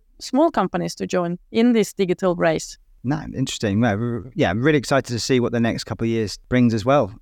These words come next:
Speaker 2: Certainly from our point of view, we, we've obviously really focused our attention o-, on the recruiting space in the digital shipping and, and maritime technology space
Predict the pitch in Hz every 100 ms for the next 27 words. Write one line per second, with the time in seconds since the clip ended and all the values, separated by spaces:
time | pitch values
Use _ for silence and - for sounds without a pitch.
0 | _ - 170 160 117 131 165 - 240 98
1 | 113 135 127 135 127 120 - 127 117 -
2 | _ _ - 117 139 120 113 - 139 131
3 | - 107 123 113 110 - 123 98 - 110
4 | 101 82 104 113 113 107 - 131 117 104
5 | 95 - 101 95 - _ - 127 120 101
6 | 101 95 104 95 107 - 104 101 85 90
7 | 104 107 107 101 107 104 - 104 110 107
8 | 101 104 92 - 104 98